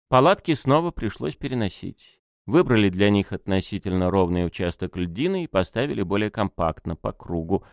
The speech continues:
в центре которого расположилась кают-компания. Это облегчило бы перемещение по лагерю во время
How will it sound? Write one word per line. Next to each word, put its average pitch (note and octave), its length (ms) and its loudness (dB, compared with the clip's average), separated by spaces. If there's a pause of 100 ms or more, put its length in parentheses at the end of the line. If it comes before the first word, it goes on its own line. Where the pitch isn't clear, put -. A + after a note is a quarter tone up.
(120)
в - 60 -20
центре G2 320 0
которого B2+ 420 -2
расположилась F2 680 -4
кают-компания. C2+ 920 -12 (460)
Это E3+ 300 2
облегчило D3 680 0
бы A#2+ 160 -2
перемещение G#2 880 0
по F2 200 -4
лагерю E3+ 560 0
во F2 180 2
время F#2+ 380 -2